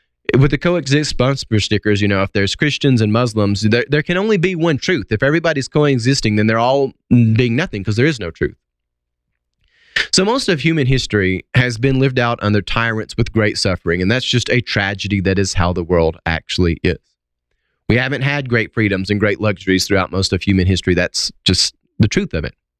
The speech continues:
And this is because we are all born as sinners,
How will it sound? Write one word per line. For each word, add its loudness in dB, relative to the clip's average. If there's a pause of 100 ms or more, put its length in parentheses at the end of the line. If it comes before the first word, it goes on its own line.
(680)
And 2
this -2
is -2
because 0
we 2
are 2
all 2
born 0 (120)
as 2
sinners, -2